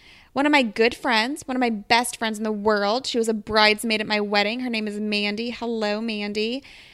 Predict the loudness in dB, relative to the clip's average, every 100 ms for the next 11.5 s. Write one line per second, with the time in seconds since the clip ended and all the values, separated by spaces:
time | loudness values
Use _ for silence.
0 | _ -4 0 2 2 2 2 0 -4 _
1 | -4 -2 0 -2 -4 -4 -4 -6 -8 -6
2 | -6 -6 -6 -6 -6 -6 -8 -8 -8 -8
3 | -10 -10 -12 -10 -10 -8 -8 -6 -8 -10
4 | -14 _ _ -20 -20 _ -8 -6 -4 -4
5 | -4 -2 -4 -4 -8 -8 -10 -10 -10 -8
6 | -8 -6 -6 -6 -6 -8 -6 -6 -6 -10
7 | -10 -12 -10 -10 -10 -12 -16 -20 -20 -8
8 | -6 -2 -2 -2 -4 -4 -6 -8 -8 -8
9 | -6 -8 -6 -4 -4 -4 -4 -6 -6 -6
10 | -4 -6 -6 -8 -8 -8 -8 -8 -6 -6
11 | -6 -6 -6 -6